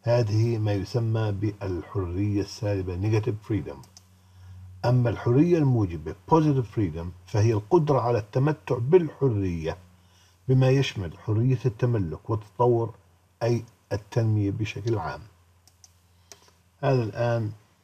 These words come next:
التمثيل الصوري للحرية في إطار الحديث عن التنمية، development، من المنظور الاقتصادي الاجتماعي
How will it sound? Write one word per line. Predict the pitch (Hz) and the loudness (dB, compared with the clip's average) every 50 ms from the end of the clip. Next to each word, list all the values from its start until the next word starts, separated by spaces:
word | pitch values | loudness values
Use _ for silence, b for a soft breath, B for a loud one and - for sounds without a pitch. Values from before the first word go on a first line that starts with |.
| _ _ _ _ _ _ _ _ _ _ - | _ _ _ _ _ _ _ _ _ _ -14
التمثيل | 107 - - 127 107 101 - 135 123 107 | -14 -4 -2 -2 -2 0 0 0 0 0
الصوري | 101 - - - 127 117 113 104 98 | 0 -4 0 0 2 2 4 2 0
للحرية | 90 87 - - 104 98 104 110 110 107 104 104 107 - - - _ _ _ _ _ _ _ _ _ _ _ _ _ _ _ - | 0 -2 -4 -4 -2 0 2 2 2 2 2 2 0 -4 -8 -16 _ _ _ _ _ _ _ _ _ _ _ _ _ _ _ -4
في | 110 98 98 101 | -2 -2 -2 -4
إطار | 98 - 120 120 120 | -2 0 2 2 2
الحديث | 110 - - 110 113 117 113 107 - | 0 0 -2 -2 0 0 0 -2 -2
عن | 98 98 107 107 | -4 -2 -2 -2
التنمية، | 104 - - - 123 117 110 104 98 90 | -2 -4 -2 0 0 2 2 0 0 0
development، | 87 113 120 107 104 104 101 110 110 98 90 92 95 87 85 - - _ _ _ | 2 2 2 2 2 2 2 2 0 -2 -2 -4 -6 -6 -6 -10 -16 _ _ _
من | 104 98 | -4 -4
المنظور | 98 95 95 98 104 107 113 113 110 | -2 -2 -2 -2 0 0 2 2 0
الاقتصادي | 95 87 - - - - - 113 110 101 92 | 0 -2 -4 -6 -8 -6 -4 -2 -2 -2 -2
الاجتماعي | 87 90 - - 113 104 104 104 98 95 98 107 104 104 | -4 -6 -6 -4 -2 0 0 0 -2 -2 -2 -4 -4 -4